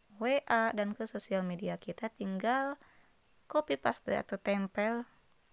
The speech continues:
misalkan ini ya, di W A.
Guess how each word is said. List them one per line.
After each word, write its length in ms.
misalkan 400
ini 80
ya, 160
di 560
W 80
A. 320